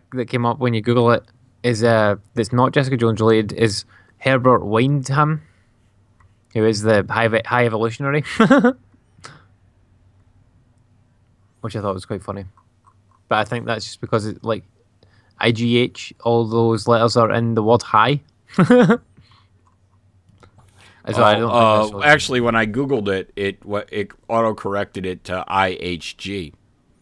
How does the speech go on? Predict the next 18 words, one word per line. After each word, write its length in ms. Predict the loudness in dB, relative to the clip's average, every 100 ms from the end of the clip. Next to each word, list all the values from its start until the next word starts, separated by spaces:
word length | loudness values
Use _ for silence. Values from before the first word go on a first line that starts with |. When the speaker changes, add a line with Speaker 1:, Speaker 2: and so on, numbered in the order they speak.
| _ _ _ -16
Speaker 2:
<laughs> 100 | -8 -8 -8 -16 -16 _ _ _ _ _ _ -20 _ _ -2
Uh, 360 | 2 4 2 0
here 480 | 2 2 4 2
are 240 | 2 0 0
all 180 | 0 0
the 160 | 0
acronyms 800 | 0 0 -2 -4 -4 -4 -8 -8
that 240 | -2 -4 0
I 140 | 0 0
G 200 | -2 -4
H 240 | -4 -8
stands 380 | -8 -6 -6 -8
for, 320 | -12 -10 -10
Andy. 380 | -8 -6 -8 -12 _ -20 -20 -20 _ _ _
Speaker 1:
Okay. 160 | -12 -12 _ _ _ _ _ _ _ _
Speaker 2:
Immunoglobulin 2000 | -2 2 2 2 2 2 0 -6 -12 -18 -20 -12 -2 2 2 2 -2 -2 -2 -4
heavy. 480 | -4 -4 -4 -12 -14 _ _ _ _ _ _ _ _
Speaker 1:
Mm-hmm. 140 | -14